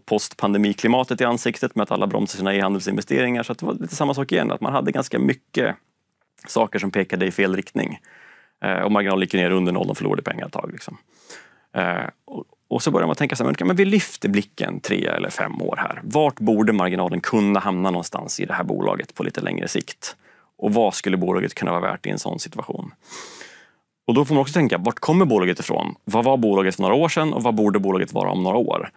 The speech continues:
De kommer från en kraftig tillväxt där de alltid haft en lite lägre beläggning för att de alltid behövt ha folk på bänken för att kunna trycka ut en ny uppdrag och växa hela tiden.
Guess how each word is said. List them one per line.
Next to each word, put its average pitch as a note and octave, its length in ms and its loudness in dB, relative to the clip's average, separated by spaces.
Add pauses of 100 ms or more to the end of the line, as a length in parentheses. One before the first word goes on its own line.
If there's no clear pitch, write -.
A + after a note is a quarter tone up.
De G2 120 -6
kommer E3 260 4
från G2+ 200 2
en F#2+ 60 2
kraftig G2 380 -2
tillväxt B2+ 520 0
där G2+ 80 0
de F#2+ 120 0
alltid G2+ 300 -2
haft - 260 -4
en G2 200 0
lite F#2+ 140 -2
lägre F#2+ 280 2
beläggning G#2+ 340 0
för G#2 80 -2
att - 20 -18
de G2+ 120 -2
alltid F#2+ 280 -2
behövt G2 280 -2
ha F#2+ 120 0
folk - 320 -6
på G#2 80 -4
bänken G2 260 -2
för F#2 60 -2
att - 100 -12
kunna G2+ 180 0
trycka G2+ 240 -2
ut G#2+ 120 0
en G2+ 60 0
ny G2+ 120 2
uppdrag G2 320 0
och G2 60 -6
växa G2+ 220 -4
hela G2+ 120 -2
tiden. - 300 -6